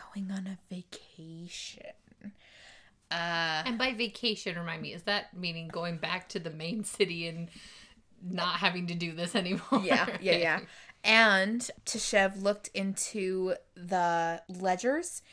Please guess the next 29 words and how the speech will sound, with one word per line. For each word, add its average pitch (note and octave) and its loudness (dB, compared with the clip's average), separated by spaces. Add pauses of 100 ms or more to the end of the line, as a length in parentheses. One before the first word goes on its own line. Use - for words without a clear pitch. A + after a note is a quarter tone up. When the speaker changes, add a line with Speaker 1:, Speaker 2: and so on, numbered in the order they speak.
(260)
Speaker 1:
and F#3+ 0
three B3 -4
of C#4 2
the A3+ 0
High G#3 0
Princes F#3 -4
are F#3 -2
behind G#3 -4
on F#3 -4
their, E3 -4 (260)
basically A3+ -2
their F3+ -2
taxation G3+ -4
payments E3+ -8
to G#3 -6
the E3+ -6
king. - -10 (340)
Way G#3 8
behind. D#3 -6 (560)
And F3+ 6 (100)
only, F#3 0 (380)
uh, F3 2 (100)
High G3 -2
Prince G3 -8
Sadeas A#3 -2 (340)
and F3+ -4
Dalinar G#3 0 (260)
are F3+ 2
paid F3+ -6